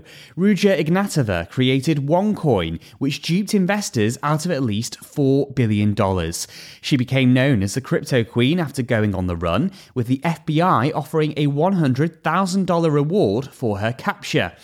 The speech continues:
But reports in Bulgarian media suggest that Ignatova was killed and dismembered, and her body was tossed into the sea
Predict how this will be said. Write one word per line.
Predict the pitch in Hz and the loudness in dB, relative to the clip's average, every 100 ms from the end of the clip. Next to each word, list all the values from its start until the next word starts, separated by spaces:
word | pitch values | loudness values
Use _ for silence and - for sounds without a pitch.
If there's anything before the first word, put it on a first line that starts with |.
| - - - - | -20 -20 -16 -4
But | 185 | 0
reports | 185 185 208 254 - | 2 2 2 0 -4
in | - 160 | 0 0
Bulgarian | 147 131 160 151 131 113 | 2 0 2 2 4 4
media | 120 202 214 113 | 2 2 2 0
suggest | 98 95 101 92 123 | -2 -6 -4 -4 -6
that | 98 | -6
Ignatova | 90 104 113 120 127 151 190 | -4 -4 -4 -4 0 0 0
was | 127 - | -2 -4
killed | - 165 165 185 - | -2 0 2 0 0
and | 135 117 | 0 2
dismembered, | 147 - 175 202 190 131 101 - - - | 0 0 0 2 2 2 0 -6 -14 -8
and | 101 | -4
her | 104 | -2
body | 101 160 165 123 | 0 0 2 2
was | 120 - | 0 -2
tossed | - 135 127 - - | -6 -6 -6 -6 -4
into | 117 101 | -4 -4
the | 98 | -8
sea | - - 220 131 117 | -6 -2 0 2 0